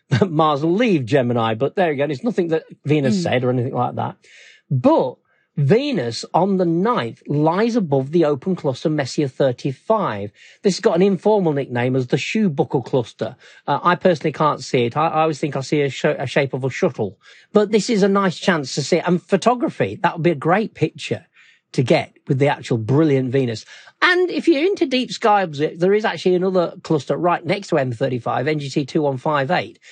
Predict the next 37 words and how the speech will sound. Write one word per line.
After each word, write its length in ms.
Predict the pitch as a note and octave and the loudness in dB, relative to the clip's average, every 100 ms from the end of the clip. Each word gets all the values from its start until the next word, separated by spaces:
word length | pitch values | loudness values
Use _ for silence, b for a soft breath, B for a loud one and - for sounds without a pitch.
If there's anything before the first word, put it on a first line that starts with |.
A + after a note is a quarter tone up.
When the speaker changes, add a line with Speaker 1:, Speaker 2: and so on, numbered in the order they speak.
| B B | B B
Speaker 1:
Fainter 400 | - A#3+ G#3+ G3+ | 0 2 0 -2
and 80 | F#3+ | -2
smaller, 520 | A#3 G3 C#3 C#3 E3 _ _ | 0 2 2 0 -2 _ _
but 140 | E3+ | -2
they 60 | F3 | 0
make 240 | F3 F3 | 0 0
a 20 | F3 | 0
nice 260 | F3 F3 | 0 0
pair. 220 | - E3+ | 0 -2
And 100 | D3 | 0
I 40 | D#3 | -4
think 260 | - F#3 F3+ | -2 -2 0
get 180 | - | -2
those 280 | F3+ F3+ D#3 | 2 2 2
in 80 | D#3 | -2
the 80 | D3 | -2
frame 300 | - D3+ C#3+ | -2 -2 -2
of 80 | C3 | -2
view 200 | D3 C#3 | -2 0
with 200 | C#3 B2+ | -2 0
Venus 340 | D3+ C3+ A#2 | 0 0 -4
as 100 | A#2+ | -2
well 240 | C3 B2+ b b _ | -2 -2 b b _
will 100 | C#3 | -2
be 100 | C3+ | -2
quite 280 | - C#3+ A#2+ | 0 -2 -2
something. 360 | B2+ G#2 A2 | -6 -4 -2
Venus, 360 | A#2+ A3 C3+ - | 2 2 0 -6
of 60 | |
course, 260 | A2 A#2 - | -2 -2 0
will 120 | B2+ | -2
be 160 | B2+ C3 | 0 0
absolutely 500 | D#3 C#3 - B2 D3 | -2 -4 -4 -6 -6
brilliant 500 | G#2+ D#3 D#3 A2 A#2+ b b b - | -4 -2 0 -2 -6 b b b -4
in 240 | B2 A#2 | -2 -2
the 80 | A2+ | -6
picture. 560 | - C3+ - A#2+ A#2+ | -4 -6 -4 -8 -8